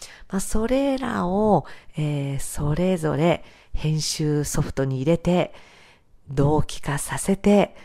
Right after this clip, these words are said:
えー、音声に動画を合わせて編集をするっていうことを、えー、やっていくわけです。まあ、実際やってるわけです。十本の動画の編集となると、これなかなか大変ですよ。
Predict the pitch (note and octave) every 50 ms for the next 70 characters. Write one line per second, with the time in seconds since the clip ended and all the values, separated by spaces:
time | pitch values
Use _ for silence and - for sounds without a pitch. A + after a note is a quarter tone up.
0 | - - - - - - - C3+ A#2+ G2 F2+ E2+ D#2 D2 E2+ F2+ - - - D3+
1 | D3 C#3+ C3+ - - D3 C3 C3 C3 C3+ C#3 C3+ B2 - C3+ C#3 C#3 C#3 C#3+ C#3+
2 | C#3+ C#3+ C#3+ - - - C3 C#3 D#3 F3 - - G3 - - E3 C#3+ B2+ - -
3 | - - - _ _ _ _ - - - B2 C#3 D3 - - - D3+ C3 C3+ -
4 | - - D3+ D3 E3+ - _ _ _ - - D#3+ D#3+ D#3 D3 - E3+ E3 - G3+
5 | G#3+ A3 G3 D3+ C#3+ - - - - - - - - - - - C#3 - - -
6 | - - C#3+ - - - - C#3 C3+ - D3 C#3 A#2 - - - - - - -
7 | - - - _ _ - - C#3 B2 D3+ C#3 - C#3+ C3 C3 C3 - - - F3+
8 | D3+ D#3 D3 B2+ - - - - - - - - - - - _ _ - _ _
9 | - - - - - - - - - - - - - - C3 - _ - - C#3
10 | C3 C3 C3 C3 B2+ C3+ C#3 C3+ D3 D3 D3 C#3+ - E3 E3 D#3+ - - - E3+
11 | - F3 E3+ F3+ G3 G3 - - - - - - - - - - - - - -
12 | - G3 F#3+ - - - A#3+ A#3 - B3 - A#3 A#3 A3+ G#3+ A#3+ B3 C4 C#4+ C4
13 | - - B3+ B3+ C4 C4 C4+ D4 D#4 F4 -